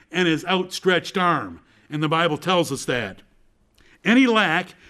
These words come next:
of God's protection or prosperity is not due at all to any deficiency in him. Any lack of you not living the best life possible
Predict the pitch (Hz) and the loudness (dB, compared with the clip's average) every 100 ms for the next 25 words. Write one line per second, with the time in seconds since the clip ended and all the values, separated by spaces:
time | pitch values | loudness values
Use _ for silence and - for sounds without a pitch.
0 | - 160 143 190 220 214 - 180 208 226 | -6 -4 0 2 2 -2 -4 -2 0 -2
1 | 233 208 190 190 190 180 - 226 185 139 | -2 -2 -2 -2 -2 -2 0 2 4 2
2 | 147 - _ _ _ - 165 156 208 233 | -2 -8 _ _ _ -2 -2 0 0 0
3 | 143 165 220 185 180 202 233 180 190 226 | 0 4 4 4 2 2 2 0 0 2
4 | 208 175 240 220 214 202 226 190 170 175 | 2 0 0 0 -2 -2 0 0 0 -2
5 | 98 - _ _ _ _ _ _ - 240 | -4 -10 _ _ _ _ _ _ 0 4
6 | 302 294 262 240 156 101 - - _ _ | 6 4 4 4 2 -4 -14 -20 _ _
7 | _ - 175 147 240 285 269 240 165 175 | _ -2 -2 2 4 4 4 0 0 2
8 | 262 233 175 180 196 - _ _ _ _ | 4 4 2 2 -2 -8 _ _ _ _
9 | _ 139 196 151 226 269 277 - - - | _ -2 0 2 2 2 0 -4 -14 -6
10 | 175 226 269 262 - _ - 247 226 202 | 0 2 2 -2 -10 _ -4 -2 0 0
11 | 147 170 165 | 0 -2 -4